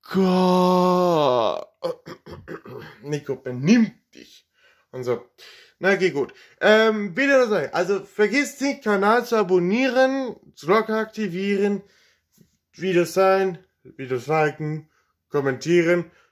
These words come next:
Und wir sehen uns am Morgen in der Arena Schalke, Schrägstrich Fitness Arena.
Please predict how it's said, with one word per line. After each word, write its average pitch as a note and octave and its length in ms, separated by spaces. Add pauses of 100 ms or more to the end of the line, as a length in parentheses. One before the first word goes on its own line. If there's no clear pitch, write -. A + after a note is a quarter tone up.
(120)
Und D#3+ 240
wir G#3+ 160
sehen A3 140
uns G3 140
am G3 140
Morgen F#3 500 (260)
in F#3 500
der F#3 120
Arena D#3+ 320
Schalke, D3 420
Schrägstrich C3+ 580 (200)
Fitness F3+ 400
Arena. E3 480